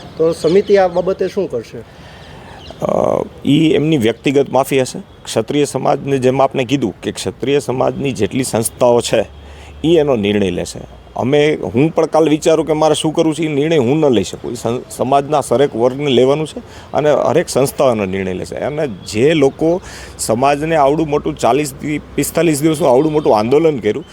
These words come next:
Speaker 2: તો હરેક લોકોની એમાં જે કંઈ એના રિવ્યુ હશે, એ લઈને પછી એનો નિર્ણય લેવામાં આવશે. કદાચ આજ મને પણ એવો વિચાર આવે કે મારે એને છોડી દેવા છે, તો હું પણ ન છોડી શકું એને.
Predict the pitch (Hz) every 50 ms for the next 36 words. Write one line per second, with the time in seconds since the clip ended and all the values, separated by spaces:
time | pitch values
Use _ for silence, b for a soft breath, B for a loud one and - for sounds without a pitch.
0 | B B B - - 180 - - - - 285 - - 220 220 - - 226 240 240
1 | 220 202 208 196 180 160 185 185 - 208 202 190 190 185 165 151 165 180 196 196
2 | 190 190 180 - 208 185 139 117 120 135 185 208 214 208 - 151 - - 185 175
3 | 165 135 110 104 110 110 104 95 92 95 92 90 95 92 92 90 - 98 - -
4 | - - 156 160 165 160 151 - 135 123 117 123 139 165 180 165 180 185 185 180
5 | 175 185 175 196 190 185 180 175 175 185 185 180 180 175 165 - - 180 185 196
6 | 180 185 190 190 190 175 180 196 - 185 151 147 180 208 202 254 262 196 160 127
7 | - 110 101 98 85 87 92 87 - 85 80 82